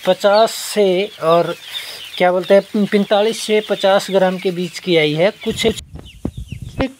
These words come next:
Chicks जो हैं अभी आप देख सकते हैं कितने ये healthy हैं और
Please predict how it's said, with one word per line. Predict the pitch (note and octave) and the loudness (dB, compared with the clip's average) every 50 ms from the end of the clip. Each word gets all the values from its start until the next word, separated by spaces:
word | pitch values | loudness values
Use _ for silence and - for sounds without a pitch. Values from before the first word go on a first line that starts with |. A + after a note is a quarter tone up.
| - | -10
Chicks | - B3 A#3 A#3+ - - - - | -8 -8 -8 -8 -12 -18 -14 -12
जो | G3 F#3+ G#3+ G#3 | -4 -2 -2 -2
हैं | F3 E3 F#3 F#3+ G3 G3+ G3 - - - - - - - - | -2 -4 -6 -6 -8 -8 -12 -14 -20 -20 -20 -20 -20 -8 -8
अभी | E3+ F3 G3 G3+ G#3 G#3 - - | -4 -4 -2 -2 -2 -4 -2 0
आप | G3+ G3 F#3 | -2 -2 -2
देख | F3+ F3 G3+ G#3 G3+ | -2 -4 -4 -4 -4
सकते | - - E3+ - - - D#3 | -4 -10 -10 -10 -8 -8 -6
हैं | D#3+ F#3 B3 - - - - - - - - - - - | -6 -6 -8 -10 -12 -14 -12 -12 -12 -14 -14 -18 -18 -10
कितने | - F3+ E3+ F3+ F#3 F#3+ F#3+ F#3+ | -10 -10 -8 -6 -8 -6 -4 -4
ये | G3 F#3+ F#3+ F#3+ F#3+ - - - | -4 -2 -2 -4 -4 -6 -8 -12
healthy | - G3 E3+ E3 D#3 E3 D#3 F3 F#3+ | -8 -4 -4 -4 -4 -4 -4 -4 -4
हैं | F#3 D#3+ F3+ F3+ F3+ F3 - | -4 -4 -4 -4 -6 -6 -6
और | F3+ E3+ D#3+ D#3+ D3+ D#3+ E3 E3 E3 | -4 -2 -2 -2 -2 -2 -2 -4 -4